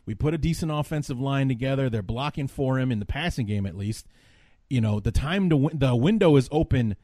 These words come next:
now. And in this N F L, it closes more and more every single day. And, you know, Bear fans are gonna hate this guy if the window closes and we have nothing to show for it.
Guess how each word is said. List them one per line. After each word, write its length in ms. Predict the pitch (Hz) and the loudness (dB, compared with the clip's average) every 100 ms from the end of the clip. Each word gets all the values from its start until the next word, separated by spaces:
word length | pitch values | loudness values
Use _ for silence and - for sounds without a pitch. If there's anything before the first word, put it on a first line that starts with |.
| _ - | _ -16
now. 320 | 95 143 123 71 - - | -12 -8 -8 -12 -14 -6
And 360 | 120 120 127 - | -4 -4 -6 0
in 160 | 170 | 2
this 160 | 180 190 | 2 2
N 100 | 165 | 2
F 160 | 160 170 | 2 2
L, 160 | 156 | 2
it 180 | 139 160 | 2 0
closes 440 | - 165 160 139 120 | 0 2 4 2 0
more 240 | 127 139 | 2 2
and 100 | 135 | 2
more 220 | 131 127 | 2 0
every 260 | 120 123 123 | -2 -2 -2
single 260 | - 123 107 | -4 -6 -2
day. 300 | 117 120 101 - - - - | 0 0 -2 -10 -20 -12 0
And, 440 | 123 120 113 110 - | 4 6 4 2 -2
you 140 | 139 | 0
know, 320 | 113 107 110 - - - | 4 4 2 -2 -16 -8
Bear 240 | 110 165 | 2 2
fans 320 | 190 175 160 139 | 4 2 2 2
are 40 | |
gonna 180 | 139 110 | 2 2
hate 220 | 151 165 | 2 2
this 120 | - | -2
guy 360 | - 104 101 110 _ _ - | 0 0 0 -4 _ _ -2
if 160 | 123 - | -2 2
the 80 | 117 | 4
window 300 | 143 143 127 | 6 6 4
closes 580 | - 147 147 120 110 | 4 6 6 6 2
and 140 | 123 120 | 2 2
we 80 | 117 | 2
have 180 | 117 | 2
nothing 320 | 110 113 110 98 | 2 2 0 -2
to 60 | |
show 240 | - 113 113 | -2 -2 -2
for 240 | - 160 | -4 -8
it. 160 | - | -8